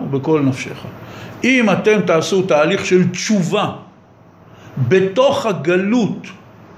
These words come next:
שבאה עליכם בגלל שלא קיימתם רצון השם, אז מה יקרה?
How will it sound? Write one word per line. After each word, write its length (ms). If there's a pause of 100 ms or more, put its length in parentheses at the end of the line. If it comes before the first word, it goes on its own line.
(120)
שבאה 640
עליכם 560
בגלל 380
שלא 280
קיימתם 380
רצון 300
השם, 320 (920)
אז 200
מה 140
יקרה? 340